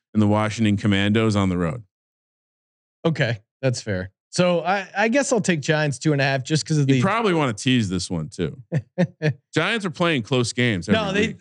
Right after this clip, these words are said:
Speaker 2: they don't really get blown out. That's why I like them catching ten against the Cowboys. That's why I like 'em even here as a small dog, uh, against Washington.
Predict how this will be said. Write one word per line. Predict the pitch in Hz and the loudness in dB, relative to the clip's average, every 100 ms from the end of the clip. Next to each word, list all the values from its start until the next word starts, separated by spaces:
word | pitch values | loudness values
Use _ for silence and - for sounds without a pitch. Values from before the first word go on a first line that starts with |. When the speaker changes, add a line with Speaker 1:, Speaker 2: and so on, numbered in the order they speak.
| 202 | -4
Speaker 2:
they | 214 | -2
don't | 220 269 247 | 0 0 2
really | 226 | 2
get | 190 170 | 2 0
blown | 175 165 | 0 0
out. | 196 131 | 0 0
That's | 143 175 | -2 0
why | |
I | 160 | 0
like | 156 147 | 2 0
them | 147 139 | 0 0
catching | 123 147 139 | 0 -2 -2
ten | 127 143 139 | -6 -2 0
against | 135 131 113 | 0 -2 -4
the | - | -4
Cowboys. | 143 143 147 143 | -2 2 2 2
That's | 123 120 | -2 0
why | 123 | 2
I | |
like | 123 127 | 2 2
'em | 131 117 107 _ _ _ | 0 -2 -4 _ _ _
even | 165 165 147 | 2 2 2
here | 156 180 | 2 2
as | 170 135 | 2 0
a | |
small | 123 - 139 135 | -4 0 0 2
dog, | 123 135 131 131 127 - | 2 2 2 2 0 0
uh, | 143 | 0
against | 135 131 139 131 127 117 | 2 2 2 0 -4 -2
Washington. | 135 185 185 170 143 123 139 123 120 | 2 2 2 0 -2 0 2 2 0